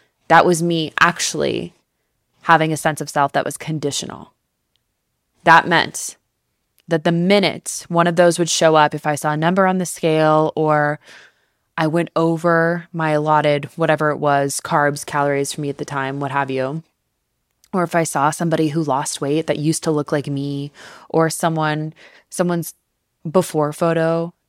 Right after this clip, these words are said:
is the way that I looked at that moment in time, I never wanted any of that to control the way I saw myself. And that was up to me. And this is what I want for all of the women who engage with my work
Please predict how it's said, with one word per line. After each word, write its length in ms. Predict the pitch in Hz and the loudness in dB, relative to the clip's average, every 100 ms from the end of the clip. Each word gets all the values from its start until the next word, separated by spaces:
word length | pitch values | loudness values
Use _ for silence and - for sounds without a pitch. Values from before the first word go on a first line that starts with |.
| _ | _
is 180 | 170 139 | -2 0
the 100 | 151 | -2
way 260 | 147 143 | 0 0
that 120 | 143 135 | 0 0
I 180 | 135 | 0
looked 580 | 135 135 156 - - - _ _ _ _ _ | 0 0 -2 -6 -12 -12 _ _ _ _ _
at 120 | 160 160 | -2 2
that 140 | 151 | 0
moment 260 | 151 147 143 | 0 -2 -6
in 100 | 135 | -6
time, 520 | 143 139 139 147 151 _ - _ _ | -4 -2 -4 -8 -12 _ -20 _ _
I 100 | 220 | -2
never 460 | 214 208 202 214 226 | 2 4 2 2 -2
wanted 400 | 185 165 160 156 | -2 -2 -4 -6
any 240 | 151 151 | -6 -4
of 80 | 151 | -4
that 200 | 139 - | -6 -6
to 80 | - | -12
control 320 | 147 - 143 | -12 -8 -8
the 100 | 139 | -6
way 180 | 135 135 | -8 -8
I 100 | 135 | -10
saw 220 | - - | -8 -10
myself. 500 | - - - - - - | -8 -12 -10 -12 -12 -8
And 100 | 156 | -2
that 100 | 156 | -2
was 140 | 151 | -2
up 80 | 156 | -4
to 100 | - | -4
me. 240 | 185 - _ _ _ _ _ _ _ - - _ | -6 -6 _ _ _ _ _ _ _ -20 -20 _
And 220 | 175 175 | -2 2
this 200 | 190 208 - | 2 0 -4
is 200 | 180 165 | -6 2
what 560 | 170 143 196 - - _ - | 4 4 2 -8 -10 _ -4
I 140 | 156 | -2
want 480 | 156 175 151 - - - | 2 2 2 -2 -12 -20
for 540 | - 165 151 151 147 _ | -6 -2 2 2 0 _
all 140 | 196 214 | 0 2
of 80 | 185 | 2
the 60 | |
women 440 | 165 143 139 185 190 _ _ _ _ - | -2 -2 -8 -10 -14 _ _ _ _ -4
who 440 | 175 156 151 147 - | 0 2 0 -2 -2
engage 580 | 165 151 156 - 160 160 | -2 0 -2 -2 -6 -10
with 140 | - | -6
my 120 | 147 | -6
work 440 | 139 - - - | -4 -6 -8 -18